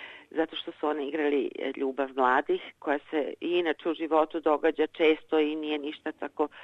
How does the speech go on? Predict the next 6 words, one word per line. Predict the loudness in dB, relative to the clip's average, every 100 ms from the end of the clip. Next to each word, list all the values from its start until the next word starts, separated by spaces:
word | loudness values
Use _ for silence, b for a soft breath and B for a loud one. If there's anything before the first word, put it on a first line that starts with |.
| B B B -8 -2 -2
spektakularno, | 0 0 0 0 -4 -2 0 2 2 0 -4 -2 -4 -6 -14 -12 -4
nego | -4 -2
je | -4 -4
samo | -6 -4 -6 -10 -16 -18 -18 -14 -10 -2
nešto | 0 -2 -6
što | -14 -8